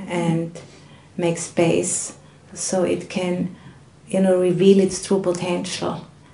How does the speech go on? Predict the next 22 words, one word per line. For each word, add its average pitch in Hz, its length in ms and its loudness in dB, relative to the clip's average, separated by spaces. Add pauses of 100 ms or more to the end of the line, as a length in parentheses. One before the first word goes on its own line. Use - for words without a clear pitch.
(300)
And 180 140 0
then 185 120 4
it 180 140 -2
starts 170 500 -2
to, 175 320 0
to 175 80 -2
break 170 440 0
down, 165 640 -2 (440)
and 170 560 -2 (300)
it 175 140 -4
develops 175 520 2
a 180 40 0
lot 175 140 4
of 165 120 -4
heat. - 580 -4 (1600)
And 170 580 -4
I've 170 180 -4
read 170 160 2
up 165 220 0
in 175 80 0
this 160 180 0
book, 175 320 -2